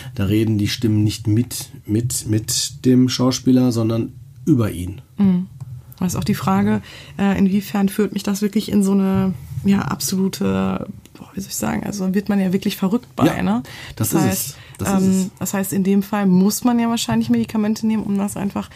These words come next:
Speaker 2: also sind die Stimmen dann auch weg, Kurt?
Speaker 1: Nein.
Speaker 2: Wenn, nein?
Speaker 1: Die Betreffenden sagen, also zumindest das jetzt, was ich sage, die Rückmeldung der Betroffenen, ne? Äh, dass die Stimmen sind unterdrückt.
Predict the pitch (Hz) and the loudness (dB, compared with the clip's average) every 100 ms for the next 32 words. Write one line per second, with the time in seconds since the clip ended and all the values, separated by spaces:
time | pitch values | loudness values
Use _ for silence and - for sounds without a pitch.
0 | - - - 185 202 240 - 226 226 214 | -18 -12 -6 0 2 2 0 2 4 4
1 | 196 180 165 170 - 240 277 190 - - | 0 -4 -4 -6 -4 -2 0 -2 -2 -4
2 | - - - - 196 240 240 - 104 - | -6 -20 -20 -2 0 2 0 0 -2 0
3 | 131 - 123 107 113 127 117 107 101 113 | 0 2 0 2 0 0 0 -2 0 4
4 | 117 117 113 107 - 127 104 98 - 101 | 4 4 0 0 0 0 -2 -4 -2 -2
5 | 101 101 95 92 95 95 95 104 92 90 | 0 0 -2 -2 -2 0 0 0 0 0
6 | 95 90 - - 104 - 80 85 127 120 | -2 -2 -4 -4 -4 -4 -6 -2 -2 -4
7 | - - 143 - 101 98 101 101 - 110 | -10 0 2 4 0 0 -2 0 2 2
8 | 101 - 92 95 101 101 - - | 2 -2 -2 0 2 2 0 -12